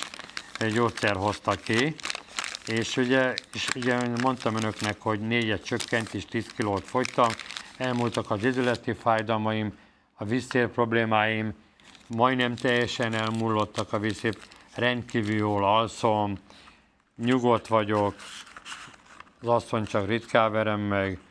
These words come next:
szóval <laughs> hülyéskedek persze, nagyon, de érdemes vele foglalkozni, érdemes úgy is foglalkozni vele, hogy mivel újdonságról van szó,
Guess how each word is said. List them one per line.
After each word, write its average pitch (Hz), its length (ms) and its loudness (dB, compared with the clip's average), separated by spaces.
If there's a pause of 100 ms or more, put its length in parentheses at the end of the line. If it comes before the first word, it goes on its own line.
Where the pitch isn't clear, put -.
(300)
szóval - 220 -2 (100)
<laughs> - 100 -14
hülyéskedek 113 720 0 (100)
persze, 120 480 -2 (640)
nagyon, 131 500 2 (580)
de 127 520 0 (160)
érdemes 123 520 4
vele 107 200 0
foglalkozni, 110 600 0
érdemes 123 440 0
úgy 131 160 0
is 117 240 0 (160)
foglalkozni 110 600 0
vele, 107 220 2
hogy 104 300 0 (360)
mivel 113 220 0
újdonságról 110 840 2
van 92 200 -2
szó, 95 360 -6